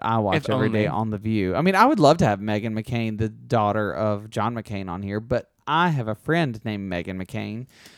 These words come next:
Speaker 1: who is a delightful person, and I know she listens to the show, and I want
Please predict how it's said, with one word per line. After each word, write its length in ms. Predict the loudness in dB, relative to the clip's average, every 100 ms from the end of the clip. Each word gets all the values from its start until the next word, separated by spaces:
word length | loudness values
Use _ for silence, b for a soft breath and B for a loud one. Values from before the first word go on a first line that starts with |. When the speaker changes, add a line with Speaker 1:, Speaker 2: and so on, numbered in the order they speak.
| B -2
Speaker 1:
who 180 | 2 2
is 440 | 2 2 2 0 -4
a 100 | -6
delightful 720 | 0 0 2 2 2 -2 -6
person, 480 | -2 -2 -4 -6 -6
and 160 | -4
I 80 | -2
know 140 | 0
she 180 | 0 0
listens 400 | -2 -2 -4 -10 -8
to 60 |
the 120 | -8
show, 360 | -4 -2 0 -2
and 120 | -4 -4
I 60 |
want 460 | -4 -4 -6 -6